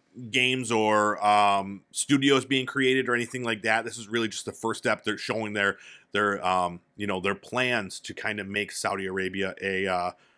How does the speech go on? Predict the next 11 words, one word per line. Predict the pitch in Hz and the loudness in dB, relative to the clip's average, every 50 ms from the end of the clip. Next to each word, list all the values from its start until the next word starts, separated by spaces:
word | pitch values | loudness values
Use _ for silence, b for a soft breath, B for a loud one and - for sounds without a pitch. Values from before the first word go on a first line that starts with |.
| b b b b _ | b b b b _
uh, | 90 92 90 87 80 - - - | -6 -4 -4 -6 -8 -10 -6 -4
a | 92 92 | -4 -4
mecca | 98 101 101 92 - - 87 80 80 - - _ _ _ _ _ | -2 -2 -2 -2 -2 -6 -10 -10 -12 -14 -20 _ _ _ _ _
of | 92 90 85 | -10 -8 -6
video | 95 101 101 98 95 92 | -4 -4 -2 -2 -2 -4
game | 82 85 92 92 90 | -2 -4 -4 -4 -4
publishing | 85 - 95 92 92 95 87 - 95 92 95 92 90 | -8 -12 -12 -8 -8 -8 -8 -6 -8 -8 -8 -8 -10
and, | 87 76 | -12 -12
and | 87 92 | -12 -12
creation. | 90 - - 98 87 90 95 92 - - 90 82 78 | -12 -10 -10 -8 -6 -6 -6 -6 -6 -8 -10 -12 -14
So | - - - - 104 92 87 87 78 | -14 -12 -8 -4 -2 -2 -2 -4 -6